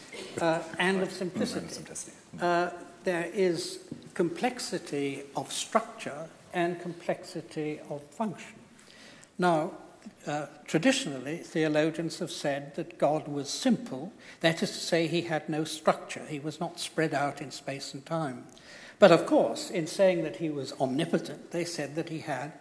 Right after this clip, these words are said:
Speaker 1: an enormous number of powers, an infinite number of powers. But there is a distinction between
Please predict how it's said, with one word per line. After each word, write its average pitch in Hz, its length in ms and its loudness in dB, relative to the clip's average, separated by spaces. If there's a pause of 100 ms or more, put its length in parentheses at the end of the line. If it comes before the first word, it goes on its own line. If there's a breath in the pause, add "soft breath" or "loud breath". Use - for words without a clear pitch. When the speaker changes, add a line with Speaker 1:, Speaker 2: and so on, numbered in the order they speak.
(300 loud breath)
Speaker 1:
an 170 120 8
enormous 143 500 4
number 127 400 -4
of - 220 -12
powers, 190 520 -2
an 180 100 0
infinite 156 520 -2
number 123 240 -12
of 127 220 -16
powers. - 480 -12 (500 loud breath)
But 214 280 4
there 214 120 4
is 277 140 6
a 311 60 8
distinction - 840 -2
between 160 600 0